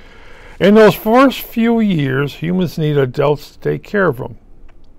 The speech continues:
Yes. Mommy had to feed me. Mommy had to clean up my poop. "Mommy, what's this?" "Don't eat it," she says.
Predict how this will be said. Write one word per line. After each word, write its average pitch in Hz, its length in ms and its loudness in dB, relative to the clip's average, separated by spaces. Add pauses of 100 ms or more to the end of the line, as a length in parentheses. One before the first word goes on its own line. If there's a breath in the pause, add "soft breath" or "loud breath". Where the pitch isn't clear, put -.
(280)
Yes. 247 580 -6 (1400)
Mommy 120 340 -2
had 127 160 -2
to 135 100 -2
feed 156 300 -8
me. 101 260 -8 (640)
Mommy 113 340 -2
had 120 160 2
to 120 80 0
clean 127 280 -6
up 123 100 -4
my 120 220 -4
poop. - 460 -6 (3000)
"Mommy, 233 520 2
what's 285 280 -2
this?" 233 460 2 (1200 loud breath)
"Don't 226 400 6 (280)
eat 233 340 6
it," - 140 2
she 147 220 0
says. 113 720 4